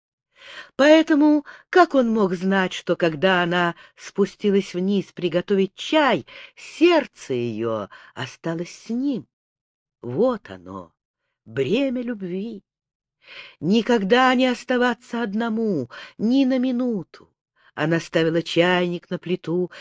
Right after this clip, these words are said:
и старалась угадать, повернулся он во сне или нет.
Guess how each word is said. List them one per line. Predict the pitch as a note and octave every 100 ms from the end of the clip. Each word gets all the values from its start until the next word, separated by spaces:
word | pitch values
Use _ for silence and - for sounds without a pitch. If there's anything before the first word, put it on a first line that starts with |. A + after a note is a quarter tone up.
| -
и | -
старалась | F3+ - F#3 G3 G3+ F#3+
угадать, | G3+ G3 D3 F3+ F#3 F#3 - - -
повернулся | A3 G#3 G#3+ G#3 A#3 E4+ E4+ - D3
он | C3+ C3
во | C3+
сне | - A#2 A#2+ B2+ B2 - -
или | A#2+ B2
нет. | A#2+ B2+ D#3+